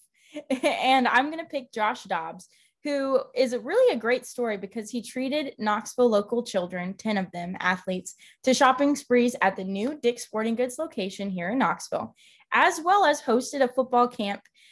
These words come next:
that teaching these young athletes one-on-one what he has to tell them about football. And, you know, that's just great seeing another Vol player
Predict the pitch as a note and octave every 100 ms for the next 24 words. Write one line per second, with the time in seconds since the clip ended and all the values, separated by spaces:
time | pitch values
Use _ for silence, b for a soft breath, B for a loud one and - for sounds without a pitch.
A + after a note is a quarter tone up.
0 | b _ _ - A3 A3 D4 D4 F4+ D#4
1 | B3+ C4 A3 A#3+ C4+ F#3 F#3+ _ - B3+
2 | - G3+ G#3 C#4 A3 F#3 E3+ G#3+ - F#3
3 | G3 - - C4+ D#4+ - _ - E3+ E3+
4 | F3 G#3+ - - G3 F3 E3+ G3 A3 G#3
5 | - - F4 - - A3+ _ _ _ -
6 | A3 A#3 B3 B3+ B3+ C4 C#4+ - A#3+ B3
7 | B3 - A#3+ A#3+ A#3 - G#3+ G3 G3+ A3
8 | G#3 G3 G3+ G3+ G3+ G3 G3 G3+